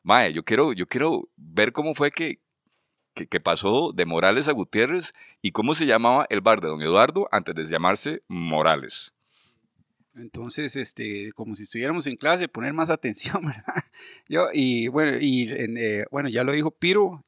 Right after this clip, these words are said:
Speaker 2: y de, eh, si Mario nos pudiera aclarar eso, porque a mí me, me,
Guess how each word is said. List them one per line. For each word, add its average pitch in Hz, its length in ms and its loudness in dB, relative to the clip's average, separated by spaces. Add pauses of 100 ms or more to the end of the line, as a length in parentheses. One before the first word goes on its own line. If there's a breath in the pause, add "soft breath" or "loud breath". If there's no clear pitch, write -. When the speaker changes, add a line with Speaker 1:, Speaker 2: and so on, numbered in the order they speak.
Speaker 2:
y 113 540 -8
de, 123 240 -8
eh, 110 460 -8
si 113 260 -8
Mario 123 240 -8
nos 143 140 -8
pudiera 123 420 -4
aclarar 120 400 -4
eso, 135 220 -2
porque 107 280 -10
a 98 60 -6
mí 110 120 -8
me, 135 320 -2
me, 110 380 -10